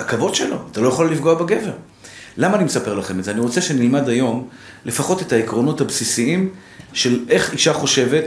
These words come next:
בשביל הגברים ואיך גבר חושב בשביל הנשים. אוקיי? אז נתחיל בזה, באישה. כתוב בתורה הקדושה, הרבה גברים נותנים לאישה את הכרטיס אשראי.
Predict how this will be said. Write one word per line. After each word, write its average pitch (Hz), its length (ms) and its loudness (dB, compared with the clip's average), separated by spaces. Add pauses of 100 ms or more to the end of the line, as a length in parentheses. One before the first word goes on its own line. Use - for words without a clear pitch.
(120)
בשביל 117 280 2
הגברים 117 560 2
ואיך 127 280 0
גבר 147 260 2
חושב 123 320 -4
בשביל 107 260 -4
הנשים. 90 320 -2 (360)
אוקיי? 185 340 0 (440)
אז 127 140 2
נתחיל 208 240 4
בזה, 156 420 4 (1800)
באישה. 117 340 4 (1200)
כתוב 214 240 2
בתורה 165 280 4
הקדושה, 110 380 -2
הרבה 147 360 2
גברים 190 280 0
נותנים 175 240 0
לאישה 170 200 2
את 160 60 -2
הכרטיס 139 320 -4
אשראי. 101 300 -2